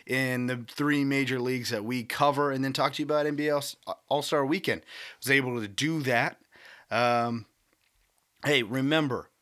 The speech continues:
hit us up on Instagram, man. We're on Twitter, bold underscore nonsense. Hit us up on Instagram, bold dot nonsense.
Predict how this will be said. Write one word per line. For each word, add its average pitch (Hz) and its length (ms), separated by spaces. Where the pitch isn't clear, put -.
hit 240 320
us - 200
up 208 340
on 120 200
Instagram, 120 680
man. 110 260
We're 143 120
on 170 200
Twitter, 170 320
bold 139 240
underscore 131 340
nonsense. 113 560
Hit 196 180
us 220 140
up 196 100
on 185 100
Instagram, 143 640
bold 156 480
dot - 280
nonsense. 123 680